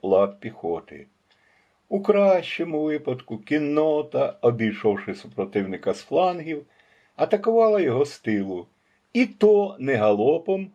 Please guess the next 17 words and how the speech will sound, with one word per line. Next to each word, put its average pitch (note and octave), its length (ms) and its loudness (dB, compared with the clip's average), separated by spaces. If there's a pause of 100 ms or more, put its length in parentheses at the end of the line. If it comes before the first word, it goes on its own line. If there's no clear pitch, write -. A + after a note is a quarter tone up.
(220)
а G#2+ 100 -2
на G#2+ 120 0
легкому D#3 680 -4
алюрі. G2 640 -2 (1000)
Тепер B2 600 2
же D#3+ 120 -2
кавалерія E3 880 2
атакувала A2+ 640 2
лавою, G#2+ 800 0 (300)
на G#2 160 2
повному A2+ 600 0
скаку. A#2 720 -2 (400)
В F#2 80 -6
удар C3+ 300 2
вкладалася C3 760 0
енергія B2+ 520 2
коня, B2 580 0